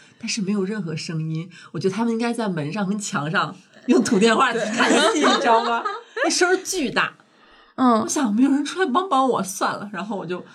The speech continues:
Speaker 1: 跟那个前男友在屋里吵，就是，
Speaker 2: 嗯。
Speaker 1: 就是说各种互相侮辱的话，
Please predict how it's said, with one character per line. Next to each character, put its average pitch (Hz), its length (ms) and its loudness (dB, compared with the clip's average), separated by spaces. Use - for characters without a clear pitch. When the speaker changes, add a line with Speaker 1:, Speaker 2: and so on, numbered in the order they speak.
Speaker 1:
跟 202 260 -6
那 190 140 -6
个 156 80 -8
前 190 160 -8
男 185 100 -4
友 160 100 -4
在 170 120 -6
屋 180 160 -6
里 175 100 -4
吵， - 560 -10
就 180 80 -14
是， 180 180 -10
Speaker 2:
嗯。 247 140 0
Speaker 1:
就 190 80 -4
是 185 80 -2
说 220 240 -2
各 226 180 0
种 170 280 -4
互 208 180 -6
相 208 240 2
侮 220 160 -2
辱 214 180 -4
的 - 120 -10
话， - 260 -2